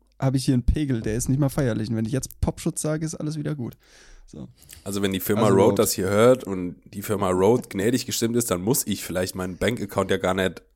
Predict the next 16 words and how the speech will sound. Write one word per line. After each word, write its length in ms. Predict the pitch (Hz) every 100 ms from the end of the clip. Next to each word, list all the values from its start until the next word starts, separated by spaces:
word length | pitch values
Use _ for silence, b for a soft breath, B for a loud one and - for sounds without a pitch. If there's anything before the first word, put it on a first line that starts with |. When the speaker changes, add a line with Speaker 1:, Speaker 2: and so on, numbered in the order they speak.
| _ _
Speaker 2:
äh, 60 | 92 90 87
an-, 400 | 95 110 117 98
anpacken. 920 | 98 127 135 - 131 - - 92 113 - B
Speaker 1:
<laughs> 140 | B
Speaker 2:
Dann 220 | - 92
können 220 | - 117 139
wir 80 |
einfach 160 | 139 156
die 100 | 131
Vereinbarung 540 | 113 101 123 147 135
treffen, 320 | 127 120 123 131
dass 180 | 107
wir 180 | - 98
bis 280 | - 160 -
Folge 480 | - - 123 135 123
vierzig, 920 | - - 120 156 - - 170 180 -